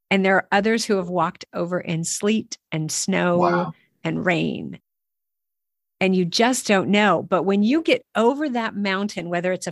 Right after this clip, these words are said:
Speaker 1: physical, literal mountain, or it's just a hard day on the trail, to have that community of pilgrims, to know what you just went through and to share that with you over a meal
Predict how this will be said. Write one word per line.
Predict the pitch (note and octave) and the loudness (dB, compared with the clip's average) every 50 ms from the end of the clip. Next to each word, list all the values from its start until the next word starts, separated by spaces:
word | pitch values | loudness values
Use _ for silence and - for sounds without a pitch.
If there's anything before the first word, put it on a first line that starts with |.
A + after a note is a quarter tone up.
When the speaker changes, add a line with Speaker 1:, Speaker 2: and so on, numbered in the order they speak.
| - _ | -8 _
Speaker 1:
physical, | - B3 B3+ C4 C#4 C4 - C4 B3+ B3 A3 G3+ - F#3+ F#3 | -4 -2 -2 -2 -4 -2 0 0 2 2 0 -2 -4 -4 0
literal | G3+ A3+ A#3+ B3 B3+ B3+ B3+ B3+ | 2 4 4 4 4 2 0 0
mountain, | B3 B3 B3 B3 C4 B3 - - C4+ C4 A#3+ - - | -2 -2 -2 -4 -6 -6 -6 -6 -4 -4 -4 -4 0
or | G3+ G3 F#3+ - | 0 0 2 2
it's | - F#3+ F#3 F#3 - - | 0 -4 -4 -4 -6 -2
just | - G#3+ G#3+ - - | 0 0 0 0 -2
a | E3 | -4
hard | D3+ C#3+ - - - F#3+ G3+ A3 A#3+ A3 G#3 | -4 -4 -6 -4 0 2 4 4 4 2 2
day | A3 G#3+ G#3+ G3+ | 2 4 4 4
on | G3 G3 G3 | 4 2 2
the | F#3 F3+ | 0 -2
trail, | - - - E3+ E3 E3+ F#3+ A3+ C#4 D4+ _ _ _ _ _ _ _ _ - | -4 -4 -4 -2 0 0 0 0 -2 -4 _ _ _ _ _ _ _ _ -6
to | - A3 | -4 -2
have | F#3 F3 - G#3+ A3 A3+ B3+ C4 A#3+ | -2 -2 -2 -2 0 0 0 0 2
that | B3 A3 G#3 - | 0 0 -2 -4
community | - - G3+ G3+ G3+ G#3 G3 G3 F3+ | -4 -2 0 2 2 2 2 0 -2
of | E3 - | -2 -4
pilgrims, | - - - A3 G3+ F#3+ G3 F3+ F3 E3 G3 D#3+ - - - - _ _ _ - | -10 -2 0 0 0 2 0 0 0 -2 -4 -8 -8 -10 -12 -14 _ _ _ -4
to | - G#3 F#3 | -2 0 2
know | F3+ F#3 F#3 F#3 F#3 G3+ | 2 2 2 4 4 4
what | G3+ G3 G3 F#3 - | 4 4 4 2 2
you | F#3 F3+ F3+ | 0 -2 -4
just | F3 E3 - G#3 G#3 A3+ A#3 - - - | -4 -4 0 0 0 0 0 -4 -4 -2
went | G#3+ G3 G3+ G#3 G#3 | 0 0 0 -2 -6
through | - G3+ - - - - - _ _ _ _ _ _ _ _ _ _ - | -8 -8 -8 -8 -8 -10 -12 _ _ _ _ _ _ _ _ _ _ -2
and | G3+ F#3+ F#3+ | 0 0 0
to | F#3+ F3 | 0 -2
share | - - - G#3 G3 G3 G3 | -2 0 0 2 4 4 4
that | G3+ G3+ G3 - - _ - | 4 2 2 0 -2 _ -10
with | F3+ F#3 F3+ F#3 F3+ - - - - G3+ | -4 -2 0 -2 -2 -4 -10 -20 -16 -12
you | G3+ F3+ F3+ F#3 F#3 F3+ - - - - | -8 -2 0 2 2 2 0 -2 -4 -2
over | F3+ F3+ F3+ F#3+ F3+ | -2 0 0 0 -4
a | - - F3 | -2 -2 -2
meal | F3 F3+ F#3 F3+ E3+ D#3 G#2+ E2 | -2 -2 0 0 0 0 -2 -2